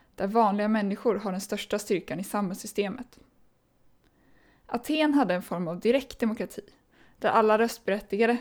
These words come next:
kunde besluta enskilt i alla frågor. Denna typ av system fungerar sämre när befolkningen växer, och idag används vanligen representativ demokrati,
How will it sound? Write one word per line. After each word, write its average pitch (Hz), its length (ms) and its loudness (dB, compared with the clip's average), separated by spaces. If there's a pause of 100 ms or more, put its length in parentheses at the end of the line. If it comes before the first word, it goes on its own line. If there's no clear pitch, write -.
(140)
kunde 202 180 -2
besluta 190 400 -4
enskilt 247 500 2
i - 40 4
alla 170 140 -2
frågor. 190 500 -2 (920)
Denna 262 220 6
typ 269 200 0
av 202 60 -4
system 190 480 -4
fungerar 208 340 0
sämre 233 480 4
när 185 120 -2
befolkningen 196 580 -2
växer, - 460 -6 (420)
och - 120 -12
idag 247 380 8
används 214 340 0
vanligen 175 420 -2
representativ 180 800 -6
demokrati, - 560 -8